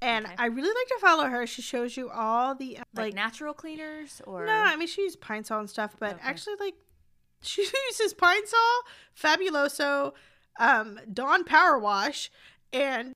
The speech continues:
Speaker 1: dollar store brushes. I've gone and gotten some of 'em. She's like, "This dollar store brush, you guys, this is the one. Go get it. It's the best." She uses
Speaker 2: For
Speaker 1: it on
Speaker 2: cleaning what?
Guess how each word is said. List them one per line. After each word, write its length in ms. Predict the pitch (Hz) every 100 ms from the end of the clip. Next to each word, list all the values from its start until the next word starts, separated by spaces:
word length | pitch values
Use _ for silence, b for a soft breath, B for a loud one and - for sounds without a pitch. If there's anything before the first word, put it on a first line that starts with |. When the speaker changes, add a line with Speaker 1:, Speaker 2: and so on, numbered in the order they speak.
| -
Speaker 1:
dollar 320 | - 277 339
store 580 | 330 247 240 254 247 - _ _ -
brushes. 420 | 254 - 196 190
I've 180 | - 240
gone 220 | 185 208
and 80 | 220
gotten 240 | 202 202
some 180 | 220 190
of 80 | 185
'em. 100 | 185
She's 160 | - 240
like, 160 | 269
"This 120 | 349 330
dollar 240 | 330 339
store 180 | 330 359
brush, 260 | 349 339 -
you 60 |
guys, 280 | 311 269 254
this 100 | 311
is 80 | 285
the 100 | 311
one. 280 | 262 302 247
Go 160 | 262
get 200 | 285 330
it. 200 | 311 202 -
It's 160 | 233
the 120 | -
best." 520 | 262 247 262 185 - -
She 120 | 254
uses 300 | 247 247 226
Speaker 2:
For 60 |
Speaker 1:
it 60 | 226
on 80 | 208
Speaker 2:
cleaning 320 | 294 277 214
what? 240 | 226 233